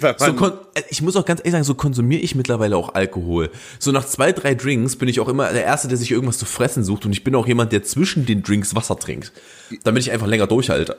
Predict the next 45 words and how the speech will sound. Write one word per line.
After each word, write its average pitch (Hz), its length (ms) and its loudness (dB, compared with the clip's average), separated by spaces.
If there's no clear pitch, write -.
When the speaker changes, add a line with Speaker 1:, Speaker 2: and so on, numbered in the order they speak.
Speaker 1:
Ja, 107 80 2
vor 107 180 0
all-, 117 160 2
vor 117 160 -2
allem 123 320 2
der, 107 160 2
der, 104 180 2
der, 95 340 0
der 95 220 -2
Klasse-, 123 360 -2
der, 95 220 -4
der, 90 420 -6
äh, 92 100 -4
krasse 123 340 -2
Lifehack 104 420 2
da 104 100 2
dran 104 180 2
ist 104 140 -4
ja 104 80 2
vor 101 160 -2
allem, 107 260 0
dass 104 240 -2
du 107 80 -8
durch 101 160 -8
das 98 160 -2
Eingelegte 113 680 0
auch 98 100 -4
Salz 131 480 0
zu - 140 -6
dir 101 120 2
nimmst, 104 380 -2
was - 280 -2
ja 104 100 2
massiv 143 600 -2
der 110 140 0
Dehydration, 104 960 0
ähm, 104 120 0
Speaker 2:
Entgegenwirkt, 92 520 0
ja, 85 160 4
ja. 80 120 2
Speaker 1:
entgegenwirkt, 92 520 -2
Speaker 2:
Ja. 90 40 -4
Speaker 1:
wenn 113 120 -2
du 113 80 -4
gla-, 104 140 0